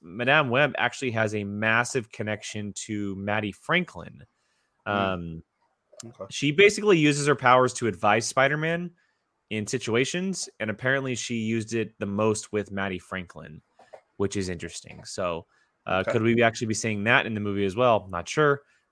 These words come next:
Speaker 1: Um, but the Sonyverse and the Spider-Verse specifically is very interconnected, and I'm sure Sony, Sony's gonna do whatever they can to, to build on it after the success of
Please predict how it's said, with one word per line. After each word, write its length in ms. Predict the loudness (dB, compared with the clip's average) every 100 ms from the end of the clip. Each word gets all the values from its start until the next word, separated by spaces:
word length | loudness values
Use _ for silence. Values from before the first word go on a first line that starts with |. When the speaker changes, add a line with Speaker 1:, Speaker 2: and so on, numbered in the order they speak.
| _
Speaker 1:
Um, 640 | -6 -4 -2 -4 -8 -12 -16 _ _ 4
but 280 | 6 6 0 -12 -6
the 60 |
Sonyverse 560 | 2 4 6 6 4 2
and 40 |
the 60 | -2
Spider-Verse 420 | 4 4 4 -2
specifically 540 | -4 -8 -6 -4 -4
is 100 | -4
very 420 | -2 0 0 -2 -4
interconnected, 760 | -8 -8 -10 -10 -12 -10 -12
and 200 | -12 -14 -18 _ _ _ -6
I'm 100 | -4
sure 180 | -4
Sony, 300 | -4 -2 -4
Sony's 340 | -6 -6 -4 -4
gonna 140 | -2
do 60 | 2
whatever 180 | 2 2
they 120 | -2
can 240 | -6 -6
to, 260 | -4 -4 -6 _ _ _ _ _
to 80 | 0
build 280 | 8 10 12
on 160 | 10
it 80 | 10
after 180 | 6 4
the 80 | -2
success 480 | -8 -6 -2 -2 -2
of 340 | -4 -4 -8